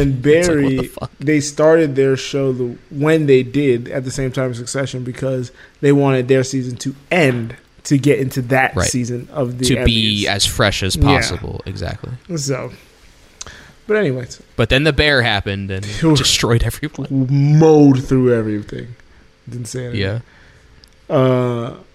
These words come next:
Speaker 1: so yeah. Um, my encouragement is the internet. Now, follow me here. I know this is
Speaker 2: Hmm.
Speaker 1: not typically what I would
Speaker 2: Controversial.
Speaker 1: say. It's not what I would say. But I s-, contend the internet,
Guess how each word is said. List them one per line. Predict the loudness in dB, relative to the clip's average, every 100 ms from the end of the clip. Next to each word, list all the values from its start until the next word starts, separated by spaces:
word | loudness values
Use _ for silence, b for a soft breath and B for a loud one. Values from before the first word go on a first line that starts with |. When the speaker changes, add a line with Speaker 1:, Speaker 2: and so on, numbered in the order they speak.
| _ _ _
Speaker 1:
so | -2 2
yeah. | 2 -2 -16 b b b _ _ 0
Um, | 2 2 2 0 -2 -4 -8 _ _ _ -10
my | -2 0
encouragement | 0 2 4 4 -2 -6 -4
is | -2 -2 -2 -8 -16 _ -10
the | 0
internet. | 2 2 0 -6 -16 -8
Now, | -2 0 0 -4 -10
follow | 2 4 6
me | 4
here. | 0 -2 -8 -14 -6
I | 0
know | 2 4
this | 2 0
is | -2 -4
Speaker 2:
Hmm. | -6 -2
Speaker 1:
not | -2 -2
typically | -2 -2 -2 -4 -2 -4 -6 -8
what | -6 -6 -6
I | -4 -4
would | -6 -8
Speaker 2:
Controversial. | -6 -4 -2 -4 -4 -6
Speaker 1:
say. | -10 -20
It's | -12 -2
not | 0 2
what | 2
I | 2
would | 0 -4
say. | -10 -12 -14 B B 0
But | 0 0 -10 b b b _ -16 -4
I | 0
s-, | 0 -2
contend | -6 -4 0 0 0
the | 2
internet, | 2 4 0 -2